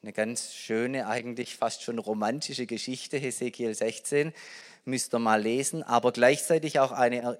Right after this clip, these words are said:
Geschichte voller Erschütterung und voller Tragik. Beides ist so irgendwie drin. Und da wird Israel verglichen mit einem Findelkind. Es gab's damals in der Antike öfters, wenn man ein Kind loswerden wollte,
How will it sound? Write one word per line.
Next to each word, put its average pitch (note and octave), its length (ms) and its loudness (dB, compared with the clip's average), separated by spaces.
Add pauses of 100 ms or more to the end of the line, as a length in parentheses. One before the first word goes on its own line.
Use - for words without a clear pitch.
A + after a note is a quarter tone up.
Geschichte C3+ 460 -6
voller C#3 320 2
Erschütterung C3+ 800 -2
und B2 140 -6
voller A#2 320 0
Tragik. G#2 640 -2
Beides C3+ 380 2
ist - 180 -8
so A2 100 -4
irgendwie F#2 420 -8
drin. F2+ 480 -14 (880)
Und B2+ 180 0
da C#3 140 10
wird F3+ 240 4
Israel F3+ 580 0
verglichen D3+ 580 -4
mit D3 160 -4
einem B2 260 -4
Findelkind. A2+ 1200 -8 (500)
Es - 140 -8
gab's A2+ 260 4
damals A#2+ 380 2
in A2+ 100 -2
der A2 120 0
Antike A2 420 -4
öfters, A2 440 -4
wenn A#2 140 -2
man A2 120 -2
ein G#2+ 100 -4
Kind B2 260 -8
loswerden G#2+ 640 0
wollte, A2 480 2